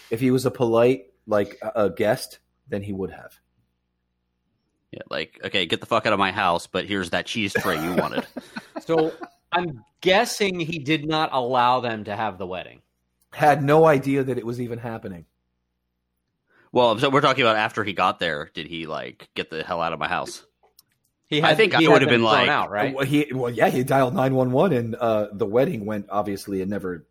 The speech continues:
Speaker 1: like, went through on that day. Like, it, it was, like, a whole thing. <laughs>
Speaker 3: Okay.
Speaker 1: Right? Like,
Speaker 2: Nice.
Speaker 1: like, the guy immediately calls nine one one because what the fuck is going on in my home? Why are all these people here?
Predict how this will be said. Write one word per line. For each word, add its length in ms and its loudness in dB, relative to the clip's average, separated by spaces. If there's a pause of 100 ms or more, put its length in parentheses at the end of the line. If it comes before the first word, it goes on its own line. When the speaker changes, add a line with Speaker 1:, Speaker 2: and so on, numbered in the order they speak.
Speaker 1:
like, 220 -10
went 180 -8
through 220 -4
on 80 -10
that 180 -6
day. 300 -10
Like, 160 -16
it, 80 -14 (140)
it 80 -4
was, 160 -10
like, 160 -8
a 40 -6
whole 140 -4
thing. 220 -2 (1300)
<laughs> 720 0 (500)
Speaker 3:
Okay. 300 -10 (140)
Speaker 1:
Right? 200 0 (240)
Like, 360 2
Speaker 2:
Nice. 420 -20 (100)
Speaker 1:
like, 320 0
the 100 0
guy 500 4 (680)
immediately 600 2
calls 300 -4
nine 240 -6
one 160 -10
one 180 -6
because 240 -14
what 160 -10
the 60 -12
fuck 240 -8
is 80 -10
going 240 -8
on 140 -8
in 80 -10
my 100 -14
home? 320 -12 (160)
Why 160 -4
are 140 -4
all 80 -8
these 160 -18
people 280 -12
here? 220 -20